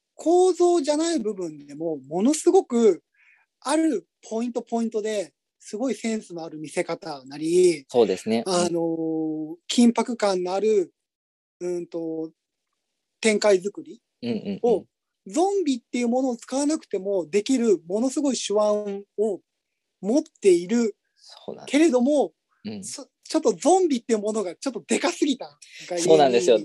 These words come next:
Speaker 2: そうなんですよね。うん。
Speaker 1: うん。そこになかなか言及されづらかった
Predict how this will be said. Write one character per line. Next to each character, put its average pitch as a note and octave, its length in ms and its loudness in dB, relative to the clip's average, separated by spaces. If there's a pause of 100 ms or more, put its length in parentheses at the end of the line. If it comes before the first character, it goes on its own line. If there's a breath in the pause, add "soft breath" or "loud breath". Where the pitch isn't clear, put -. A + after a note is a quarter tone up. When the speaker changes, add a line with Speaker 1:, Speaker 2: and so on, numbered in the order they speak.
Speaker 2:
そ D3+ 160 2
う - 20 6
な B2+ 100 2
ん A2+ 60 -2
で G#2+ 60 -2
す - 100 -4
よ G#2 80 0
ね。 G#2+ 260 -4 (200)
う F#2+ 80 -8
ん。 F#2+ 160 -10 (260)
Speaker 1:
う G#3+ 80 -10 (120)
ん。 G3 60 -8 (200)
そ - 220 -10
こ C#4+ 180 2
に C#4+ 320 4
な A#3 120 4
か C4+ 140 2
な C#4 140 4
か C4+ 80 -2
言 A3+ 220 -2
及 C4 180 -4
さ A#3+ 120 -6
れ C4 100 0
づ C4+ 180 -2
ら C#4+ 100 2
か A3+ 140 -4
っ - 80 -8 (280)
た G3 280 -6